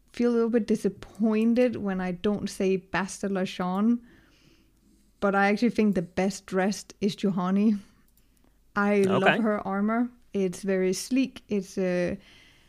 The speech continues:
Speaker 1: it's different than the others as well. It is, um, weirdly enough, as you always remembered, it's not the correct colors in your mind, but it is a, it's like a turqu-, turquoise blue and a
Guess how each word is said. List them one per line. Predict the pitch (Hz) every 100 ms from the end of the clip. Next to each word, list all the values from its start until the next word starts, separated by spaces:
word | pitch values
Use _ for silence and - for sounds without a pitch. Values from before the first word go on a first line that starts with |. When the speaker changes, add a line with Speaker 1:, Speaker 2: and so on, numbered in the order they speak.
| _ _
Speaker 1:
it's | 202 190
different | 175 233 240 247 247 240
than | 214
the | 202 185
others | 190 208 202
as | 196
well. | 190 196 196 214 -
It | 208 196
is, | 190 190 - -
um, | 185 180 175 175 180 - _ _ _ _ _ _ _ - - -
weirdly | 214 262 320 339 320 226
enough, | 208 226 233 180 175 - -
as | 208
you | 220
always | 202 240 233
remembered, | 202 196 196 220 226 202
it's | 196
not | 220 202
the | 196
correct | - 208 208
colors | - 208 202 214
in | 208 185
your | 180
mind, | 180 180 202 208
but | 190 180
it |
is | 196 214
a, | 180 - -
it's | 202 196
like | 214 208
a | 190 165 165 -
turqu-, | - 208 208 - 233 - -
turquoise | - 233 240 262 247 - _
blue | 262 277 277 269
and | 226 190
a | 180 175